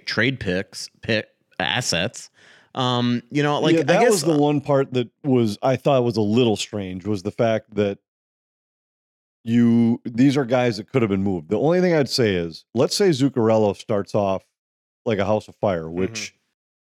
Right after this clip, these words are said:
Speaker 2: w-, with a healthy Hartman and healthy Kaprizov w-, isn't out of the realm of possibility that this guy piles up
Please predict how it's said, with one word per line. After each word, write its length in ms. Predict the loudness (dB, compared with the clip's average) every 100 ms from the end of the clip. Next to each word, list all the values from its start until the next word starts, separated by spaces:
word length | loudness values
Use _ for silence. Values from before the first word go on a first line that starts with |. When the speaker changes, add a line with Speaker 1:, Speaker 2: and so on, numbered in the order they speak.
| -14
Speaker 2:
w-, 240 | -8 -4
with 180 | 0 0
a 60 | 2
healthy 380 | 0 0 0 2
Hartman 340 | 2 0 0
and 120 | 0
healthy 300 | 0 0 -2
Kaprizov 760 | -6 -2 0 0 0 0 -2 -6 _ _ _ _ _ _ _ _ _ _ _
w-, 180 | 0 2
isn't 300 | 2 2 0
out 180 | 2 2
of 60 | 2
the 80 | 2
realm 260 | 2 2
of 100 | 0
possibility 720 | 0 0 -2 -2 0 2 0 0
that 160 | -2
this 160 | -2 0
guy 220 | 0 -2
piles 460 | 0 0 0 0 -2
up 180 | -4